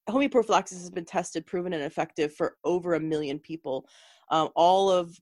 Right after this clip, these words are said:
Cuba uses it, uh, uh, even more effectively than, um, than, than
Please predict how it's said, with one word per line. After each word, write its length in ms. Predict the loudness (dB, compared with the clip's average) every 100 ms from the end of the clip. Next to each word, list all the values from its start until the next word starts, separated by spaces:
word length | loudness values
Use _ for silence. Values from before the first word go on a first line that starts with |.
| _
Cuba 360 | -6 -2 0 0
uses 440 | 0 -6 -8 -4
it, 180 | 2 2 0
uh, 100 | -4 -4
uh, 60 | -6
even 280 | -4 -2 0
more 200 | 2 2
effectively 920 | 0 0 -2 -2 -6 -4 -4 -4 -8 -6
than, 460 | 2 4 4 2 -6 -2
um, 420 | 0 0 -2 -4 0
than, 220 | 0 -2 _
than 440 | 0 2 0 -6